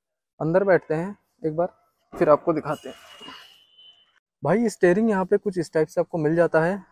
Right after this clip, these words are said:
देख सकते हैं ज़बरदस्त यहाँ पे design के साथ आपको यहाँ पे मिल जाता है steering।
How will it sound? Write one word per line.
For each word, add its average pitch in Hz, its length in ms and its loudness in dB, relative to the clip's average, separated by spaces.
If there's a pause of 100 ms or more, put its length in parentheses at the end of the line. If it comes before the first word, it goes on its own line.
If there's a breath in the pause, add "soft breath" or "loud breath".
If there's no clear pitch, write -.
देख 135 180 2
सकते - 260 -2
हैं 165 80 2
ज़बरदस्त 143 580 0
यहाँ 143 180 -2
पे 151 220 4
design 143 360 -2
के 143 100 -2
साथ 143 300 0
आपको 143 220 -6
यहाँ 135 120 -6
पे 139 120 -8
मिल 135 220 -4
जाता 143 240 0
है 147 100 2
steering। 151 360 -4